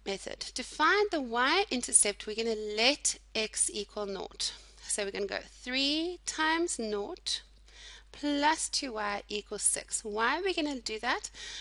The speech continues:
Because if we wanna find the y-intercept, in other words, where it cuts the y-axis, do you agree that x is nought all the way along that line?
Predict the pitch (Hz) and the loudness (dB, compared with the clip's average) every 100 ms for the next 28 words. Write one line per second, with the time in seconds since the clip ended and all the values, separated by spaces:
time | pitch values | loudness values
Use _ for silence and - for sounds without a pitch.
0 | - 285 - 302 294 285 - 294 - 427 | -6 -6 -2 0 2 2 0 -2 0 0
1 | 403 - 302 277 233 226 233 247 - 233 | 0 0 0 0 -2 0 2 2 0 -4
2 | 240 - 214 - 214 202 202 202 226 - | 0 2 2 0 -2 -2 -2 -2 -2 -4
3 | 247 - 220 208 - 220 - - - - | -8 -8 -6 -4 -2 -2 -2 0 2 2
4 | - - - - 277 320 330 294 - 254 | 0 -14 -10 2 4 4 4 2 2 0
5 | 247 - 247 214 - - - - 311 339 | 2 0 0 -2 -4 -6 -14 -8 0 4
6 | 330 294 254 240 214 202 202 190 208 - | 4 4 2 0 0 -2 -4 -4 -6 -6
7 | - | -8